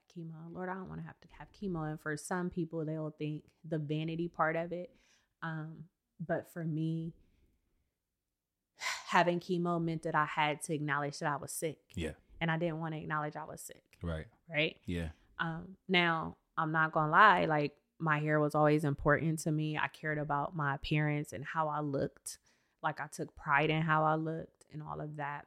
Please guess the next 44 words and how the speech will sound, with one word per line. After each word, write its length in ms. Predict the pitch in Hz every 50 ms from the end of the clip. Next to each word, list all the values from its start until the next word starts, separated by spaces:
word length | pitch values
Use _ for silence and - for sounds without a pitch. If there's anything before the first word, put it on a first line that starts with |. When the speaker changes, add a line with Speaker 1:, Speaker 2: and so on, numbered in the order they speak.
| 175
Speaker 1:
but 100 | 160 156
it 80 | 160 151
was 220 | 151 151 151 -
just 240 | - 160 156 - -
like, 440 | 160 156 156 156 147 127 - _ - _ _ _ _ _ _ _ _ _ _ _ -
then 140 | 175 160 156
everybody 580 | 156 156 151 156 156 156 143 143 147 147 147 147
is 120 | 147 151
gonna 280 | - 147 143 143 139 135
know. 440 | 135 143 143 143 143 - 123 - 147
Speaker 2:
Yeah. 200 | - 87 78 73 - - _ -
Speaker 1:
And 120 | - 156
I 80 | 151 170
remember 760 | 175 175 165 165 160 156 160 160 160 156 156 156 151 151 - -
even 320 | - 160 160 165 160 156 151
when 140 | 151 151 151
I 360 | 147 147 151 156 160 156 147 -
set 420 | - - - - 170 156 151 - - _ _ _ _
you 260 | - 156 156 165 175 165
all 200 | 156 151 143 143
down, 580 | 147 143 147 147 147 147 147 151 156 151 156 151 165 _ _ -
um, 440 | 160 156 156 156 156 156 156 151 147
to 100 | - 156
tell 240 | 143 - 165 165 147
you 180 | 147 151 151 147
guys 760 | 147 147 143 143 143 147 151 156 160 - - - - - - _ _ _ _ _ _ _ _ _ _ _ -
that 120 | 160 156 143
I 100 | 135 135 - -
had 200 | - 180 180 180 185 -
breast 260 | 156 156 156 - -
cancer, 420 | - 147 143 151 - 147 143 - - -
I 80 | - 160
didn't 240 | 151 156 156 151 147
want 360 | 147 147 151 - - - -
you 160 | 156 175 170
all 120 | 151 143 143
to 100 | 151 151
tell 260 | 151 - - 135 139
anybody. 680 | 143 147 147 151 156 160 143 143 147 160 165 160 160 156 -
And 120 | 95 95
I 40 | -
Speaker 2:
Mm-hmm. 100 | - 151
Speaker 1:
remember 540 | 151 147 151 151 156 156 156 156 151 151 156 _ _ _ _ _ _ _ _ _ _ _ - -
putting 500 | 175 165 160 156 151 143 143 143 156